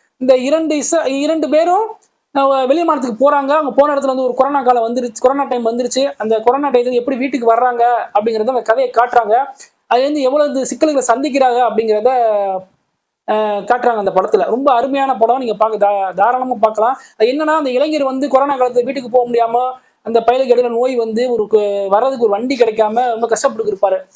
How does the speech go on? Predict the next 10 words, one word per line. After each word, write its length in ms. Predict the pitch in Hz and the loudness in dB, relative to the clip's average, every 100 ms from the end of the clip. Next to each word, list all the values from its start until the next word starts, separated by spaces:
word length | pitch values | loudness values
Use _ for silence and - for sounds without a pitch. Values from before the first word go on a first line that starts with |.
| _ | _
ஆனா 220 | - 277 269 | -2 0 0
திடீர்னு 280 | 269 302 | -2 -2
அந்த 240 | 285 247 226 | 0 0 0
இளைஞர் 320 | 233 294 269 | 0 -2 -2
இறந்துருவாரு. 520 | 226 247 277 254 233 | -2 -2 0 2 2
அப்ப 160 | 254 233 | 0 0
திடீர்னு 240 | 247 254 | 0 0
அவருக்கு 200 | 240 220 | 0 0
ஆம்புலன்ஸ் 340 | 233 247 226 202 | 0 -2 -2 -2
கிடைச்சிரும். 340 | 202 208 | -2 -2